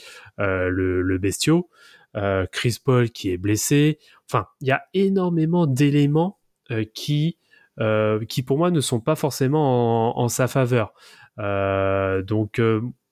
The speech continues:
et derrière, même en termes de résultats, certes, t'es arrivé en finale en deux mille vingt et un, mais en effet, à côté,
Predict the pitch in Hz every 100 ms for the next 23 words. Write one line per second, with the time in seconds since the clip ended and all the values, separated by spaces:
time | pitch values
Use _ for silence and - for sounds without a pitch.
0 | _ _ 147 110 104 104 104 147 135 117
1 | 110 107 107 104 101 95 95 156 160 _
2 | _ _ - 135 127 113 104 110 104 117
3 | 117 107 101 98 98 95 95 104 131 160
4 | _ _ _ _ _ _ - - _ _
5 | 113 113 113 104 104 104 170 151 113 107
6 | 139 127